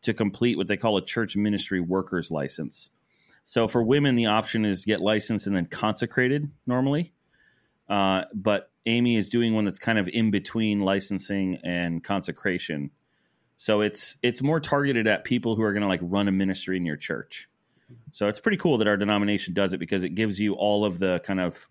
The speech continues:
theological distinctives of our denomination, but it, it's not as much work as, as consecration or ordination for us. So it's a cool middle ground. I actually think it's a great option for, like, elders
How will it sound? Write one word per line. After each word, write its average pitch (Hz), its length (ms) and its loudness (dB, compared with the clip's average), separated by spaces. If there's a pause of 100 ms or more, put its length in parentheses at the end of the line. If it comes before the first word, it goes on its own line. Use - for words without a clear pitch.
(300)
theological 104 520 2
distinctives 107 640 -2
of 98 100 0
our 101 100 2
denomination, 95 760 -2 (640)
but 110 140 4
it, 104 280 -2
it's - 180 -2
not 113 240 4
as 101 140 0
much 104 280 0
work 92 280 0
as, 90 300 -4 (180)
as 92 200 -2
consecration 90 640 -2
or 82 60 -2
ordination 82 540 -4
for - 220 -8
us. - 320 -14
So 95 180 -2
it's 87 140 -4
a 95 60 -4
cool 131 200 0
middle 113 220 2
ground. 110 240 0
I 101 120 2
actually 139 200 0
think 113 160 2
it's 95 100 -2
a 98 60 0
great 104 280 0
option 90 360 -2
for, - 200 -8
like, 87 220 -2
elders 80 540 -6